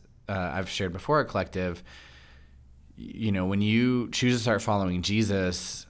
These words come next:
what he wants from your life and the life you're living often have this, like, really hard collision. And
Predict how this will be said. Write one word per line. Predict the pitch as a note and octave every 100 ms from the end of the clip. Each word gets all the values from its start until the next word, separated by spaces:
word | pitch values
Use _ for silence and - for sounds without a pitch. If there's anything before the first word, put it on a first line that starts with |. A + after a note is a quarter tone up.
| - -
what | G#2+ F#2
he | G#2
wants | F#2 G#2 A2 -
from | A#2+ A2
your | G2+
life | F#2 F#2 F#2
and | G2
the |
life | F2+ F2+ -
you're | F#2 E2+
living | F2+ F2+ F2
often | - F#2 G2
have | F#2+ F2 E2
this, | E2
like, | F2 E2
really | F2+ F#2 F2+
hard | E2 F2 E2
collision. | F2+ E2+ E2 D2 F2+ A2+ - - -
And | F#2+ F2+ F2+ F2 F2